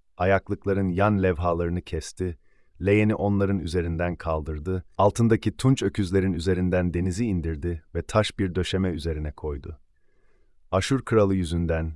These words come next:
Şabat için evde yaptırdıkları kapalı yolu ve kralın Yahve'nin evine dış girişini kaldırdı. Ahaz'ın işlerinin geri kalanı Yahuda krallarının tarihler kitabında yazılı değil mi? Ahaz atalarıyla uyudu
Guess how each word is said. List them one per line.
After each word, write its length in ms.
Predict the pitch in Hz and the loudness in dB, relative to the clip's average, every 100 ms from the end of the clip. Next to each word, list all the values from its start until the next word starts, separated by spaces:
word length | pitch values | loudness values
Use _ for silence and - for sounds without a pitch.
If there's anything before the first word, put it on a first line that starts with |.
| - | -12
Şabat 380 | - 98 101 117 | -4 0 2 2
için 240 | 104 101 | -2 -4
evde 280 | 87 95 90 | 0 0 4
yaptırdıkları 760 | 101 92 - 85 78 - 80 82 | 4 4 -2 -6 -6 -8 -8 -6
kapalı 380 | - 82 90 90 | -8 -6 -4 -2
yolu 400 | 82 80 82 78 - - | -4 -4 -6 -8 -12 -10
ve 120 | 87 | -8
kralın 420 | - 92 92 95 | -2 0 2 0
Yahve'nin 500 | 90 92 - 90 87 | 2 0 0 -2 -2
evine 400 | 82 82 85 76 | -4 -4 -4 -4
dış 160 | 98 - | -4 -4
girişini 480 | 85 73 - 76 | -8 -8 -8 -8
kaldırdı. 680 | 73 76 71 71 69 - 65 _ _ _ _ _ _ _ | -8 -8 -8 -8 -12 -14 -18 _ _ _ _ _ _ _
Ahaz'ın 360 | 98 113 123 160 | 2 4 6 4
işlerinin 500 | 110 - 107 98 92 | 0 2 2 4 2
geri 220 | 87 98 | 2 0
kalanı 460 | - 87 82 80 87 - - | 0 -2 0 -2 -6 -12 -4
Yahuda 400 | 90 101 107 104 | 0 4 4 2
krallarının 680 | 101 87 87 85 85 85 80 | 2 2 2 -2 -2 -4 -6
tarihler 600 | - 85 85 82 98 92 | -2 -2 -2 2 2 2
kitabında 460 | - 85 82 80 | -6 -6 -4 -4
yazılı 440 | 80 80 85 82 78 | -4 -4 -4 -6 -4
değil 180 | 87 | -4
mi? 260 | 87 76 73 _ _ _ _ _ _ _ _ _ | -4 -6 -10 _ _ _ _ _ _ _ _ _
Ahaz 320 | 92 117 127 | 0 2 4
atalarıyla 520 | 107 - 98 98 95 | 2 2 2 2 2
uyudu 560 | 87 90 90 76 82 82 | 0 -2 -4 -4 -6 -6